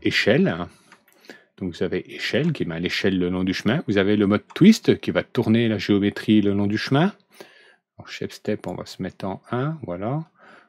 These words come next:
Optima Shape, ça a l'air de faire du bon boulot. Donc vous avez la petite ampoule pour activer ou désactiver l'effet. Alors on va le désactiver. Vous avez le mode sou-, euh, twist pour tourner.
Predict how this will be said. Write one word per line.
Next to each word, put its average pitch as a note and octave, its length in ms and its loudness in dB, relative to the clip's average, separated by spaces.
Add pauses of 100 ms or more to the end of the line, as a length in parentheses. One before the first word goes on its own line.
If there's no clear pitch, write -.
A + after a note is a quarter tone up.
(420)
Optima A2 420 -8
Shape, A2 680 -4 (960)
ça - 480 -14
a F2 100 -8
l'air F#2+ 280 -10
de G2+ 60 -8
faire G2+ 260 -10
du G2 140 -4
bon G2 180 -6
boulot. A2 420 0 (800)
Donc G2+ 160 0
vous G2+ 100 6
avez A#2+ 220 6
la A#2 80 4
petite A2+ 360 -2
ampoule A#2 280 0
pour F#2+ 180 -6
activer G#2 340 0
ou G2+ 100 2
désactiver F2 580 -6
l'effet. B2 420 -2 (600)
Alors - 160 -14
on F2+ 80 -6
va F2 100 -6
le F2 60 -8
désactiver. G2 560 0
Vous B2 180 -2
avez G#2+ 240 0
le G#2+ 80 0
mode G#2+ 220 0
sou-, A#2+ 340 -10 (500)
euh, F2+ 600 -16 (100)
twist C3 440 2 (520)
pour - 220 -12
tourner. A#2+ 480 0